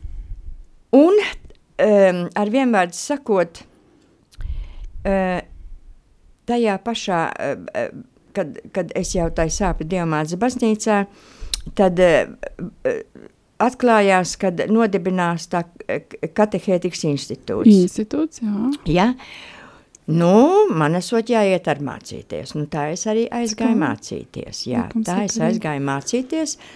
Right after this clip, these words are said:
Speaker 1: bet tur pa starpam bija tā, ka es, mm, dabūju, t-, es tai Latvijas rādio samazināja kadrus,
Speaker 2: Mhm.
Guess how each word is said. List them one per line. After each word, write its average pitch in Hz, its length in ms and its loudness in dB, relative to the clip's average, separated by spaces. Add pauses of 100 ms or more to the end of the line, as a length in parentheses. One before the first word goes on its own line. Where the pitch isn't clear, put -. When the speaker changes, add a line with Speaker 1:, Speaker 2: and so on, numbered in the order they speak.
(440)
Speaker 1:
bet 185 220 4
tur 233 140 2
pa 190 100 -2
starpam 180 520 -2
bija 156 220 0
tā, 165 260 -4
ka 139 200 -2 (240)
es, 151 340 -2
mm, 143 460 -2
dabūju, 143 840 0
t-, - 300 -4
es 160 160 2
tai 135 220 2
Latvijas 143 520 0
rādio 147 400 4
samazināja 131 1000 2
kadrus, 165 580 -4 (120)
Speaker 2:
Mhm. 202 600 6